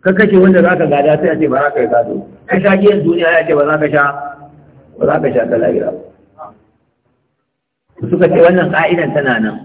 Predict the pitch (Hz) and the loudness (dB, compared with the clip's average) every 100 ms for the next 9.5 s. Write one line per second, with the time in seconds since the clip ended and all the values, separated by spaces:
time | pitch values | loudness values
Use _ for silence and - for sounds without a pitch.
0 | - - 175 202 196 - 180 185 185 196 | -4 -2 0 0 -2 0 2 2 0 -2
1 | 165 156 - 156 139 269 - - 127 123 | -2 -2 -4 -2 0 2 2 2 0 -4
2 | - - 165 170 185 - - - - 160 | 0 0 2 0 -2 -6 -12 -16 -4 -2
3 | 180 170 143 - 175 170 - - 135 139 | 0 -2 -2 0 0 0 -2 -2 -2 -2
4 | 165 139 175 196 147 120 110 - 127 - | -2 -2 -2 0 0 -2 -12 -4 -4 -6
5 | - - - _ _ _ _ - - 165 | -20 -20 -20 _ _ _ _ -4 -2 2
6 | 165 170 175 151 147 170 156 127 123 135 | 2 2 0 0 2 4 2 0 0 0
7 | 123 120 113 110 - 113 120 165 170 156 | 0 -4 -4 -6 -6 -2 0 0 0 0
8 | 170 175 156 139 143 165 160 160 160 160 | 0 0 -2 -4 -2 0 0 -2 -2 -2
9 | 143 170 170 165 202 | 0 -2 -2 -2 -2